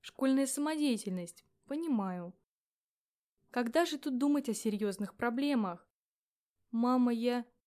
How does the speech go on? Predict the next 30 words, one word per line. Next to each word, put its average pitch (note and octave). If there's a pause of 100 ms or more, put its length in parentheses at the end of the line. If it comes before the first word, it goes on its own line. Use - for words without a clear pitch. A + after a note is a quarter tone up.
(240)
начала B3+
Агриппина, A3+
но C#4+
снова E4
посмотрела B3
на A#3
мамины A#3+
пышные B3
бёдра, A3+ (280)
обтянутые A3+
трикотажем, G3 (480)
на G#3
тонкие G3+
ручки, C#4 (200)
трогательно E4+
торчащие B3+
из G#3
рукавов, C4+ (540)
на A3+
минимум B3+
бюста, C4 (400)
тем F#4+
же A#3+
плотным C#4
трикотажем B3+
узкого C4
сарафана, A#3+
придавленным A3+
к B3
телу. A3+